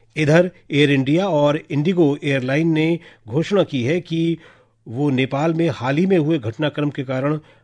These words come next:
फंसे यात्रियों की मदद के लिए दिल्ली से काठमांडू के बीच विशेष उड़ानें चला रही हैं। एयर इंडिया ने एक बयान में कहा कि नियमित उड़ानें शुरू हो गई हैं और आज भी चलेंगी।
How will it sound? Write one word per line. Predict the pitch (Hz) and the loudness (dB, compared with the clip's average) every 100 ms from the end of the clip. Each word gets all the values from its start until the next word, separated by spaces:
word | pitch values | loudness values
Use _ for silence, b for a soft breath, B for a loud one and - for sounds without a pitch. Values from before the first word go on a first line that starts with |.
| _ | _
फंसे | - 123 160 | -10 -2 0
यात्रियों | 127 123 120 151 147 | 0 -2 -4 -4 -2
की | 143 | -2
मदद | 113 131 135 | -4 -4 -4
के | 139 | -6
लिए | 131 151 | 0 0
दिल्ली | 139 120 131 147 | 0 -4 -2 -2
से | - 151 | 0 -4
काठमांडू | 147 120 - 123 131 | -2 -6 -4 -4 -4
के | 143 | -6
बीच | 127 131 127 | -6 -6 -6
विशेष | 117 - 139 - | -12 -4 -6 -4
उड़ानें | 139 123 117 113 | -8 -6 -6 -6
चला | 120 104 | -8 -8
रही | 101 110 | -8 -8
हैं। | 92 73 _ b b b b - | -8 -14 _ b b b b 0
एयर | 147 | 2
इंडिया | 147 151 165 | 4 4 2
ने | 165 | 2
एक | 190 135 | -2 0
बयान | 120 127 | 0 0
में | 131 123 | -2 -2
कहा | 127 139 | -2 -2
कि | - | -2
नियमित | 120 120 135 143 | -4 0 -2 -2
उड़ानें | 127 117 123 | -4 -6 -6
शुरू | - 113 | -6 -6
हो | 107 | -6
गई | 107 131 | -4 -2
हैं | 127 170 B B - | 0 -2 B B -6
और | 123 | -4
आज | 127 117 104 | -2 -4 -2
भी | 151 | -2
चलेंगी। | 127 95 82 76 | -2 -4 -8 -12